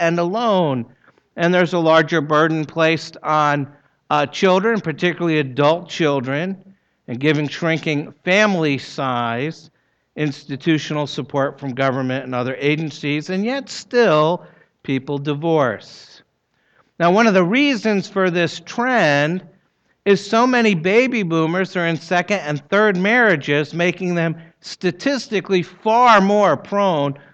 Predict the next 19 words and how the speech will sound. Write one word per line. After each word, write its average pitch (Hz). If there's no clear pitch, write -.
to 165
divorce. 143
However, 208
far 233
more 220
striking 180
to 160
me 151
in 139
this 180
article, 156
the 135
observations, 165
they 151
quote 240
a 190
professor, 156
Stephanie 202
Coontz. -